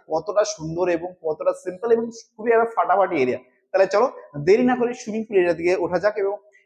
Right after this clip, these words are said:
সুইমিং পুলের যে টাইমিং গুলো আছে না, ওটা তোমাদের সঙ্গে ওটা শেয়ার করে নিই একবার। এই যে দেখো,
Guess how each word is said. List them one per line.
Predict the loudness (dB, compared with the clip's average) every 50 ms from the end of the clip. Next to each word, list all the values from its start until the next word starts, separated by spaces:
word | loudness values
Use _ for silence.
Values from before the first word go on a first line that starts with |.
| _ _ _
সুইমিং | -12 -8 -6 -4 0
পুলের | 0 2 0
যে | 0
টাইমিং | -2 0 0 2 2 2 2 0 -2
গুলো | 0 2 2
আছে | 2 2 0
না, | -4
ওটা | -4 -4 -4
তোমাদের | -6 -6 -8 -8
সঙ্গে | -6 -6 -6 -4 -4
ওটা | -2 -2 -4
শেয়ার | -4 -4 -4 0 0 0 2
করে | 2 0 0
নিই | 0 -4
একবার। | -6 -4 -2 -4 -4 -4 -8 -18 _ _ _ _ _ _ _ _ _ _ _ _ _ _ _ _ _ _ _ _ _ _ _ -2
এই | 0 2
যে | 2
দেখো, | 2 0 -2 -4 -10